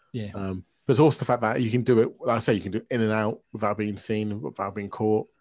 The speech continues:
Speaker 1: Yeah.
Speaker 2: That's the whole fun part of it. But I know what you mean by that, not being seen, not being killing him.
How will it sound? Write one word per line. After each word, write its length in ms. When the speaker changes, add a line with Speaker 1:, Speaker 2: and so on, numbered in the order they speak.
Speaker 1:
Yeah. 100
Speaker 2:
That's 180
the 80
whole 80
fun 220
part 260
of 80
it. 80
But 80
I 60
know 80
what 60
you 80
mean 140
by 120
that, 180
not 160
being 180
seen, 280
not 100
being 120
killing 260
him. 200